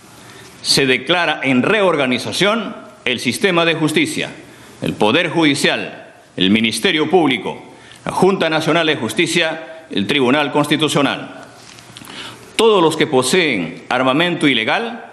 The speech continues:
deberán entregarlo a la Policía Nacional en el plazo de setenta y dos horas. Quien no lo haga,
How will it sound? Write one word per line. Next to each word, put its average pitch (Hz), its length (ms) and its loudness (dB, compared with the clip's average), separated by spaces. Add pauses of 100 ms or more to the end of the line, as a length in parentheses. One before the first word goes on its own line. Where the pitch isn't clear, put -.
(240)
deberán 139 800 -2 (540)
entregarlo 156 720 0
a 156 40 2
la 139 140 -2
Policía 135 480 0
Nacional 139 720 -2 (200)
en 127 180 0
el 117 160 -2
plazo 165 300 -2
de 139 120 2
setenta 107 460 0
y 110 60 0
dos 151 220 0
horas. 107 440 -2 (440)
Quien 135 240 2
no 156 100 6
lo 113 220 4
haga, 196 480 -2